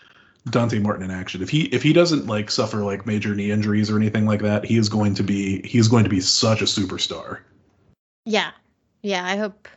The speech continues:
Speaker 2: I hope he does not suffer any knee injuries or whatnot. But, yeah, it was great. Um, after the match, Tony Schiavone once again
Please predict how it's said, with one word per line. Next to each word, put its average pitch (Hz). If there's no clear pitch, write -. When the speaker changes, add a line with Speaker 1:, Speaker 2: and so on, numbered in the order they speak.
Speaker 2:
I 208
hope 196
he -
does -
not -
suffer 190
any 202
knee 202
injuries 190
or 185
whatnot. 180
But, -
yeah, 233
it -
was 208
great. 226
Um, 208
after 269
the 208
match, 214
Tony 254
Schiavone 226
once 220
again 254